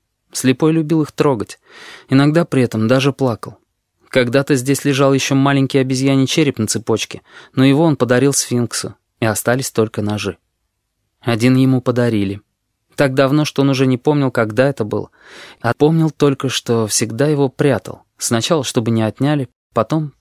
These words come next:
просто подальше от любопытных глаз. Нож был красивый, с тонким, как шило, лезвием, заточенным с обеих сторон. Лезвие пряталось в рукоятке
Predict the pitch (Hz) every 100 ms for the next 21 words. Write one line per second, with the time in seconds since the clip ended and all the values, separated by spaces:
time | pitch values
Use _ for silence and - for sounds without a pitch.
0 | _ 123 165 - 120 107 104 127 - 110
1 | 113 110 104 117 - 113 107 101 82 -
2 | _ _ _ _ _ _ _ _ _ _
3 | - 117 127 127 139 135 143 143 - 107
4 | 104 - _ _ _ _ - - - 139
5 | 151 127 117 - - 143 127 120 117 110
6 | 101 101 113 131 - 127 107 110 110 113
7 | - 113 104 92 - _ _ _ _ _
8 | 117 120 127 113 117 - 127 120 113 113
9 | 110 107 104 123 139 -